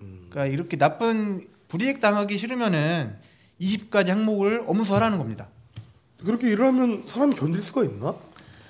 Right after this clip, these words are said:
Speaker 2: 저 근데 이 놀랍게도 요 국토부에서 조사한 모니터링 조사 결과 서울고속도로는 씨에스 평가 항목 팔 년째 일 위를 고수하고 있대요.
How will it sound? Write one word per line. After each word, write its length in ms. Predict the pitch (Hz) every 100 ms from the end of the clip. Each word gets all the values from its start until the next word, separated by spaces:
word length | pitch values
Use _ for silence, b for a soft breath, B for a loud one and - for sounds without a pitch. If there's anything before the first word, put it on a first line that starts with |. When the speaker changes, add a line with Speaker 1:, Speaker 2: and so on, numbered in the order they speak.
| b b b b b _
Speaker 2:
저 100 | 185
근데 680 | 165 208 226 226 196 110 107
이 240 | 165 185 151
놀랍게도 880 | 156 233 233 220 185 214 123 101 - - 151
요 500 | 131 131 127 123 123
국토부에서 500 | 185 - 285 277 254
조사한 340 | 226 214 208 185
모니터링 680 | 170 175 185 175 170 170 156
조사 400 | 139 143 139 139 139
결과 600 | 123 110 160 127 98 -
서울고속도로는 960 | - 269 254 247 226 214 202 214 262 277
씨에스 300 | - 285 277
평가 300 | 247 226 214
항목 440 | 190 185 180 - - _ _ _
팔 200 | - 294 311
년째 240 | 302 -
일 140 | 202 277
위를 200 | 262 220
고수하고 440 | 147 139 139 117
있대요. 480 | 104 113 156 175 104